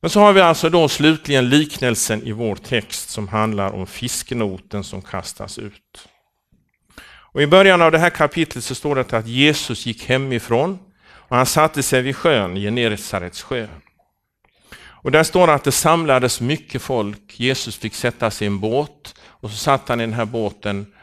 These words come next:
Folk stod på stranden och så undervisade han dem. Och så använder han en för folket där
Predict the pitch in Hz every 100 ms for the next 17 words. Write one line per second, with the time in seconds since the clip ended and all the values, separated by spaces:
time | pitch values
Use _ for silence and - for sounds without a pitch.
0 | _ - 110 - - 110 - 95 - 110
1 | 95 90 87 85 _ _ 117 110 - 107
2 | 98 90 87 87 - - - 92 90 -
3 | - _ _ _ _ _ _ _ _ -
4 | - - - 156 175 180 196 185 160 143
5 | 147 135 123 - _ _ 143 139 147 -
6 | 156 123 - 107 - 113 98 101